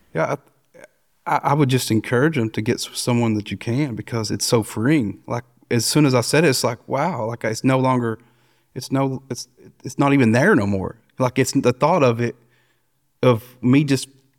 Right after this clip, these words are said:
totally forgiving the person that hurt me is what helped me, you know, and just total forgiveness.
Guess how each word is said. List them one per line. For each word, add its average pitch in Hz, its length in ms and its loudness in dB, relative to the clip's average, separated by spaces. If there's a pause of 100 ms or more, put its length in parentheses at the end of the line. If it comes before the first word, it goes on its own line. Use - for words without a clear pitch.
(240)
totally 156 280 0
forgiving 139 560 2
the 123 80 0
person 127 360 0
that 113 140 -2
hurt 165 220 0
me 123 260 -2 (440)
is 117 140 -10
what 131 160 -2
helped 156 220 -2
me, - 220 -10 (520)
you 120 80 -4
know, 117 200 0
and 120 220 0
just 113 220 -2 (240)
total 131 260 2
forgiveness. 127 720 -6